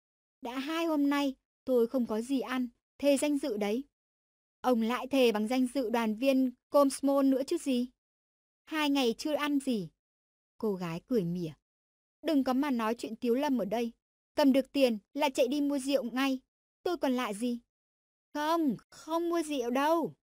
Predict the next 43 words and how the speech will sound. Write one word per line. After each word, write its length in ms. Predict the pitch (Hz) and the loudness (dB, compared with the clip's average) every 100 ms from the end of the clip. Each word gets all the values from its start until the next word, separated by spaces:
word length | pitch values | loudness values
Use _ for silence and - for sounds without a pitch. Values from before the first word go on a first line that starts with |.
| _ _ _ _ _ | _ _ _ _ _
Cho 220 | - 247 | -10 -4
mượn 240 | 240 226 208 | -2 -2 -4
một 80 | |
trăm 300 | 214 277 285 | -6 -4 0
đi 100 | 277 | 0
mà." 320 | 269 240 214 220 _ _ _ _ _ _ _ _ _ _ _ _ | 0 0 -4 -10 _ _ _ _ _ _ _ _ _ _ _ _
Tôi 160 | 214 196 | -6 -6
chán 260 | - 175 | -6 -8
cái 140 | 208 247 | -4 -2
màn 280 | 262 214 175 | 0 -2 -2
năn 220 | 240 233 | 2 4
nỉ 160 | 226 165 | 2 0
ỉ 160 | 165 | -6
ôi 300 | - 214 220 | -6 -2 0
này 160 | 190 165 | 0 -4
lắm 220 | 160 190 | -6 -8
rồi. 300 | 277 277 160 - _ _ _ _ | -4 -2 -4 -8 _ _ _ _
Tôi 140 | - 202 | -6 -6
tránh 200 | - 175 | -4 -6
xa 320 | - 240 226 202 | -6 -6 -6 -6
cái 100 | - | -8
kiosk 340 | 233 240 294 - | -6 -4 -4 -4
bán 240 | 202 214 | -6 -6
báo 260 | 196 185 233 | -6 -4 0
để 140 | 254 | 0
đề 160 | 180 165 | 2 -4
phòng. 340 | - 190 160 - _ _ _ - | -4 -6 -6 -12 _ _ _ -10
Chỉ 220 | - 208 | -4 -4
vì 160 | 185 - | -4 -6
cô 140 | 240 | -4
Tô 180 | 240 240 | -2 -2
Ma 280 | 233 233 220 | -2 -6 -6
không 200 | 254 240 | -4 -2
đưa 120 | 240 | -2
tiền, 340 | - 220 165 147 _ - | -4 -6 -6 -10 _ -14
gã 140 | 269 | -12
khùng 300 | 277 285 214 | -6 -4 -2
ấy 240 | 180 196 262 _ _ - | -2 -6 -8 _ _ -12
rất 200 | 170 - | -12 -8
có 100 | 190 | -8
thể 160 | - 214 | -4 -4
quay 280 | - 208 196 196 | -4 -8 -8 -8
ra, 300 | 190 175 | -10 -10